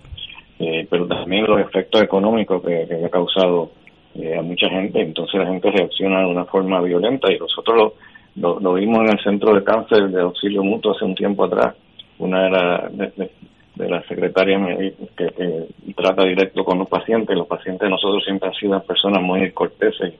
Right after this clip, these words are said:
y es raro que insulten a ninguna secretaria. Y, y ella se me quejó hace un tiempo atrás de que la gente estaba comportándose de una forma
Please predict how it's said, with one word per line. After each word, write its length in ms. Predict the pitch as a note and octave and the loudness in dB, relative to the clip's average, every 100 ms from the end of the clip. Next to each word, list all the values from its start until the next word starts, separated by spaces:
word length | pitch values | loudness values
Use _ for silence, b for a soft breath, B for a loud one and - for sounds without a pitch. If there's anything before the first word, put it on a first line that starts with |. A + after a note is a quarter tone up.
| _ _ B B - _ _ _ | _ _ B B -12 _ _ _
y 400 | - E2 D#2+ - - _ | -12 -8 -6 -8 -14 _
es 140 | G2 | -4
raro 300 | F#2+ F#2+ F#2 | 2 4 2
que 60 | F2+ | 0
insulten 800 | F2 - F#2+ G2 F2+ F2 E2 - - _ - | 0 0 0 -2 -2 -2 -6 -12 -20 _ -10
a 200 | F#2 E2 | -8 -6
ninguna 320 | F2 F#2 F#2 | -6 -4 -2
secretaria. 520 | G2+ F2 F2 A2 G#2+ F2+ E2 | -2 -2 2 2 4 0 -2
Y, 80 | - B B _ | -8 B B _
y 160 | E2 F2 | -8 -4
ella 100 | F2+ | -2
se 60 | G#2+ | 0
me 140 | F#2 | 0
quejó 360 | G2 F2 G2 F#2+ | 0 0 2 2
hace 140 | G2+ | 0
un 80 | F#2 | -4
tiempo 260 | G2 G2 G2+ | -2 0 0
atrás 280 | F#2+ A2 - _ _ _ _ | -2 -4 -6 _ _ _ _
de 180 | - F2 | -6 -2
que 100 | - | -2
la 80 | E2+ | -2
gente 240 | F#2+ F#2 | -2 -2
estaba 300 | A2 G2 F#2+ F2+ F2+ - | 0 2 0 0 -4 -2
comportándose 720 | G2 F2+ F2 F#2 G2 F2+ F#2 | -6 -2 -2 0 0 0 -2
de 60 | |
una 180 | F#2 F#2 | 0 -2
forma 500 | - G2 F#2+ F#2 E2 | 2 2 4 2 0